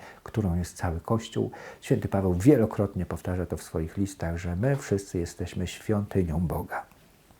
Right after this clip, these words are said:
Argument czwarty za prymatem.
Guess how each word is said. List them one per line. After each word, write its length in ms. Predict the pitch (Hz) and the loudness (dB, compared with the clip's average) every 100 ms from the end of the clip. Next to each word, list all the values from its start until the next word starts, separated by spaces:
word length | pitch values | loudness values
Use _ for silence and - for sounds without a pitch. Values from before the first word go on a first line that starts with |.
| _ - - - - - - - | _ -20 -20 -10 -8 -8 -8 4
Argument 420 | 147 208 220 - | 6 8 6 4
czwarty 480 | - 233 190 - 90 | 4 8 8 6 0
za 320 | 101 95 101 - | 2 2 2 -2
prymatem. 520 | - 101 80 - - | 0 0 2 -4 -8